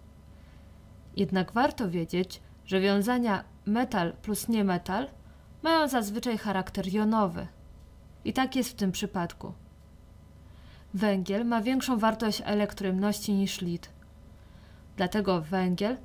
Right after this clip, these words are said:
przeciągnie elektron walencyjny litu do swojej powłoki walencyjnej, przez co atom litu zmieni się w kation, natomiast atom węgla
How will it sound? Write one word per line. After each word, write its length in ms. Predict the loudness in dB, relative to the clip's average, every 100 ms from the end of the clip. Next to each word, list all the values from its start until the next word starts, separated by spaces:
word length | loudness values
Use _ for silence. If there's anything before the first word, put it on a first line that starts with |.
| -10
przeciągnie 540 | -2 0 2 4 4
elektron 460 | 4 2 0 0 -2
walencyjny 600 | 0 0 0 2 2 2
litu 400 | 0 -2 -2 -4 -4 -12
do 120 | -2 -2
swojej 340 | 2 2 2
powłoki 480 | 0 -4 -4 -4 -4
walencyjnej, 760 | -2 0 -2 -2 -2 -2 -4 -12 -18 -20 -20 -20 -20 -20 -20 -6
przez 180 | -2 0
co 200 | -2 0
atom 320 | 0 2 2
litu 340 | 2 0 -6 -6
zmieni 400 | -2 2 2 0
się 180 | 0 -4
w 80 | 0
kation, 500 | 0 0 -2 -6 -6 -12 -20 -20 0
natomiast 580 | 0 2 4 4 2 2
atom 300 | 0 2 -2
węgla 460 | 0 0 0 0